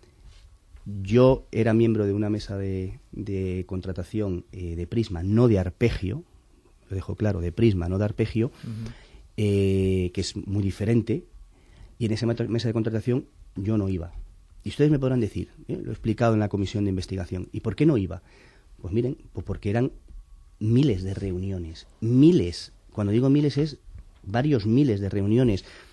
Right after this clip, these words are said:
Speaker 1: las que se producían, eh, porque de cada expediente que, que se hace, pues hay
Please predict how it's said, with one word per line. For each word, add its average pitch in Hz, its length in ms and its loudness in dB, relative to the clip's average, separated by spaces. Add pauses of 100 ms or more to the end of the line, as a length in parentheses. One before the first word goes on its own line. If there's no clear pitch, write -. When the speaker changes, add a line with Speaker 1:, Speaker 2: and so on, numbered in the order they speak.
(200)
Speaker 1:
las - 160 -2
que 107 60 0
se 104 120 -2
producían, 101 640 2 (380)
eh, 98 520 2
porque 95 220 -2
de 92 60 0
cada 92 200 0
expediente 113 580 0
que, 113 560 2
que 113 100 -2
se 123 180 -2
hace, 156 320 0
pues - 260 -8
hay 110 320 0